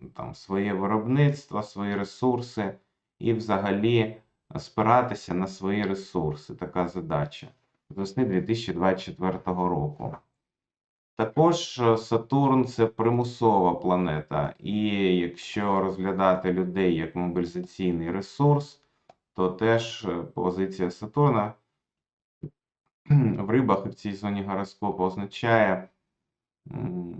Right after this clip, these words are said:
примусове, Сатурн означає примусове мобілізацію ресурсів, як, е, людських, так і економічних. Е,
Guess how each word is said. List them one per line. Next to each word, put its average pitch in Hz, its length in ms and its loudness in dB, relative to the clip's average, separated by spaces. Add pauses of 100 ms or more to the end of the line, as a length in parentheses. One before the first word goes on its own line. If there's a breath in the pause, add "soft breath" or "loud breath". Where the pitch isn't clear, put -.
(480)
примусове, 123 720 4
Сатурн 104 400 -4
означає 95 500 -4
примусове 110 920 2 (1000)
мобілізацію 95 920 0
ресурсів, 90 560 -8 (560)
як, 117 500 0
е, 98 560 2 (960)
людських, 110 640 -2
так 101 240 0
і - 20 -2
економічних. 92 1080 -2 (2000)
Е, 85 540 0